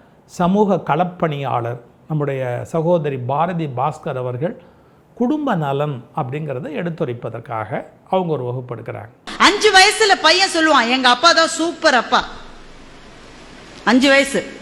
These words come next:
Speaker 2: பத்து வயசானா சொல்லுவான், "எங்க அப்பா நல்லவரு," அப்பப்ப கத்துவாரு. பதினஞ்சு வயசுல சொல்லுவான், அம்மாவை கூப்பிட்டு, "உன் வீட்டுக்காரர்கிட்ட சொல்லிடுமா,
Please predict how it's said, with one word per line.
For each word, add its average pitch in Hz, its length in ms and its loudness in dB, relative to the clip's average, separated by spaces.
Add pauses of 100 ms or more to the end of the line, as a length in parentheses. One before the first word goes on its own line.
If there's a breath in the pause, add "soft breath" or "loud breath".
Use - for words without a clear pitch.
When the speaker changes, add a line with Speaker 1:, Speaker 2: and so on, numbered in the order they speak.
(1120)
Speaker 2:
பத்து 262 280 4
வயசானா 349 540 6
சொல்லுவான், 285 200 4
"எங்க 254 160 2
அப்பா 269 240 6
நல்லவரு," 349 640 6 (840)
அப்பப்ப 202 300 0
கத்துவாரு. 202 520 2 (1800)
பதினஞ்சு 320 400 6
வயசுல 330 380 4
சொல்லுவான், 254 340 4 (1700)
அம்மாவை 226 300 6
கூப்பிட்டு, - 280 -4 (340)
"உன் 185 180 2
வீட்டுக்காரர்கிட்ட 233 640 4
சொல்லிடுமா, 202 560 2